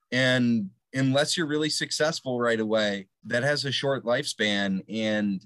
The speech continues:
I don't know if they're gonna be successful right away 'cause they're gonna do Daniel Jones for another year because Mara will make them.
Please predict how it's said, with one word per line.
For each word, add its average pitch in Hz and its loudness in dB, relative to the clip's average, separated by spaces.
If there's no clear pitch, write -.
I 120 0
don't 143 0
know 143 0
if 135 -8
they're 139 -2
gonna 143 -4
be 135 -6
successful 156 -2
right 123 2
away 117 2
'cause 104 -6
they're 120 0
gonna 147 0
do 135 -4
Daniel 131 -4
Jones 135 -2
for 113 0
another 107 2
year 98 -2
because 113 0
Mara 117 4
will 120 2
make 104 0
them. 95 -2